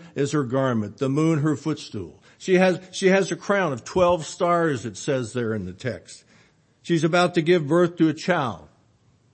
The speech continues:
She cries out because she's in labor.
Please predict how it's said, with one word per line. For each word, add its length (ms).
She 160
cries 340
out 220
because 340
she's 220
in 100
labor. 460